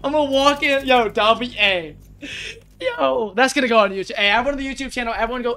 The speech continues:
everyone go drop a follow to the Twitch channel, bro. Twitch dot T V slash K T D R Success, bro. I'm the king. Oh my god, I'm the king.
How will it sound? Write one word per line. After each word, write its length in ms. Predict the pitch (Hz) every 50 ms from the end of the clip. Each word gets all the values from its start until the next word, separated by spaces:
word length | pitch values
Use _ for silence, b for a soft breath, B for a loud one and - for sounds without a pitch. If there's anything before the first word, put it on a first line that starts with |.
| -
everyone 160 | - 220 262 262
go 80 | 247
drop 160 | 226 240 220
a 40 | 208
follow 180 | - 220 214 208
to 80 | 180
the 40 | 156
Twitch 180 | - 190 170 -
channel, 200 | 170 160 156 147
bro. 160 | 160 156 160 - - b b b b - -
Twitch 120 | - 220
dot 120 | 208 254 254
T 80 | 262
V 80 | 247 240
slash 140 | 247 240 233
K 80 | 233
T 100 | 214 208
D 80 | 190 208
R 80 | 202 196
Success, 320 | - 180 - 170 151 139
bro. 140 | - 156 151
I'm 100 | 170 180
the 80 | 185
king. 260 | - - 170 156 143 139 -
Oh 100 | - 190
my 160 | 190 190 190
god, 280 | 160 190 180 160 147 156
I'm 80 | 160 165
the 80 | 165
king. 280 | 165 196 175 151 139